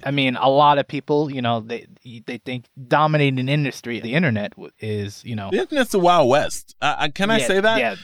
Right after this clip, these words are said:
Speaker 2: The internet's the Wild West. And you really gotta come out with your guns blazing. And, or in the Wild West, you gotta have a deputy. You gotta have, you know, people alongside you on their horses too, ready to gun with you. And I was going out into this space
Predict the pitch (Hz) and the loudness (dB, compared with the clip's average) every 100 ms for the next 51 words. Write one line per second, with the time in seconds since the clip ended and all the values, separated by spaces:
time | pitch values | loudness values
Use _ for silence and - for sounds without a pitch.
0 | - 147 226 277 247 202 165 151 156 143 | -4 2 2 0 -6 -4 2 4 6 4
1 | 151 113 - - _ _ - 156 170 277 | 2 0 -4 -16 _ _ -2 0 4 2
2 | 269 180 139 156 143 123 135 131 135 131 | 2 0 0 0 0 -2 -2 0 0 0
3 | 139 220 185 98 78 - _ _ - 147 | -2 0 0 -2 -10 -18 _ _ -4 -4
4 | 143 - 156 147 143 165 160 233 233 175 | -4 -2 2 2 2 2 4 4 4 4
5 | 196 - 160 165 147 143 120 101 123 147 | 2 2 0 0 0 -2 -2 0 0 0
6 | 156 208 - _ 131 139 143 147 135 113 | 0 -2 -10 _ -2 0 0 0 -2 -2
7 | 147 147 117 - 165 156 131 131 131 131 | 0 2 0 0 -2 0 0 2 0 0
8 | 156 180 160 127 123 123 143 139 139 131 | 0 0 0 -2 -2 0 0 0 0 0
9 | 135 - 220 220 123 127 123 120 143 151 | -4 -4 -2 0 2 2 0 0 0 0
10 | 190 254 - 98 - - - - 139 151 | -2 -4 -6 -8 -8 -20 -20 -8 -2 -2
11 | 147 - 156 254 208 139 131 127 131 - | -2 -4 -4 -2 -2 2 2 4 0 -2
12 | 139 127 143 - - 143 143 | -8 -6 -6 -4 -2 -2 -4